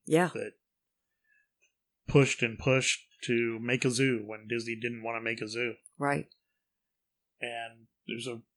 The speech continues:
Speaker 2: really great story about him showing up at a meeting to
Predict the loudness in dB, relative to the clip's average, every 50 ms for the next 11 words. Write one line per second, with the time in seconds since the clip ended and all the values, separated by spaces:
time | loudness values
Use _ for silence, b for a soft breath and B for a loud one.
0 | _ _ -2 0 0 0 0 2 2 2 4 2 0 0 2 2 4 4 4 2
1 | 2 2 2 2 2 2 0 -2 -6 -6 -8 -14 -18 -20 _ _ _ -4 0 2
2 | 2 4 4 2 2 2 2 0 2 0 0 -2 -2 -2 -2 0 0 0 0 -2
3 | -4 -6 -8 -12 -12 -12 -12 -12